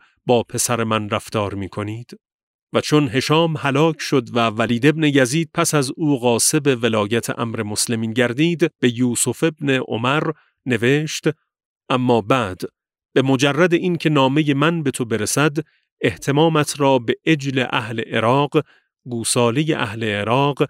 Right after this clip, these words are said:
مصروف دار. فحرقه ثم انسفه فی الیم نسفا.» پس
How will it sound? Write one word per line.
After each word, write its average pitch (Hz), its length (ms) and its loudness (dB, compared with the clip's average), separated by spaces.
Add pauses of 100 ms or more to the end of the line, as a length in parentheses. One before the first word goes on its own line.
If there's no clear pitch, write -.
(260)
مصروف 117 600 -4
دار. 98 340 -4 (880)
فحرقه 131 960 0
ثم 156 440 0
انسفه 156 800 0 (280)
فی - 160 -4
الیم 113 680 -2
نسفا.» - 580 -4 (880)
پس - 180 -4